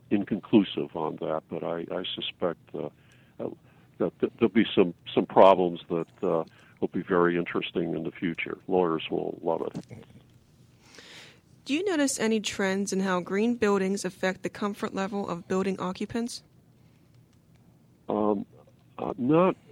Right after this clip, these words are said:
Speaker 1: not really. There's the general, um, um, uh, concepts out there that, uh, uh, you, you, you, re-, you, you, you save energy, uh, you, you,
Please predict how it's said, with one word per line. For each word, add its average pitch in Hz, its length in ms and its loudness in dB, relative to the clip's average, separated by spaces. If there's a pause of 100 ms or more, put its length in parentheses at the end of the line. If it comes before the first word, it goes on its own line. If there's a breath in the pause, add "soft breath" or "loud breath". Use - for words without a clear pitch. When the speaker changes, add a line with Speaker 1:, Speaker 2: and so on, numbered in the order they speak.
(140)
Speaker 1:
not 139 340 6
really. 120 560 6
There's 104 480 2
the 110 80 4
general, 127 880 6
um, 98 480 4 (800 soft breath)
um, 90 560 0 (300)
uh, 101 300 -4
concepts 107 760 2
out 95 300 2
there 98 380 2
that, 90 220 -2 (180)
uh, 87 300 -2 (640 soft breath)
uh, 87 240 -4
you, 95 300 -6
you, 104 240 -2
you, 107 120 -2
re-, 95 300 -2 (160)
you, 104 180 -10
you, 101 220 -8
you 98 120 -8 (120)
save 101 220 4
energy, 98 640 4 (440)
uh, 85 360 -4 (280)
you, 101 380 -8 (100)
you, 92 460 -6